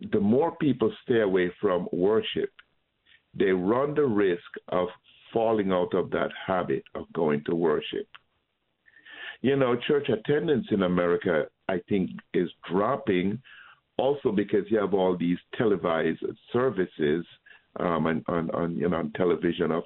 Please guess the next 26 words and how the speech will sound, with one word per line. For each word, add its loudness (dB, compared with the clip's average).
course. -2
And 0
there 2
are 0
many 2
who 2
are 2
opting -2
to -6
go, 2
"Well, 0
I 0
don't 0
have 0
to -6
go 2
to 0
church. 0
I 0
can 0
just 0
turn 0
on 0
my 0
television -2
and -4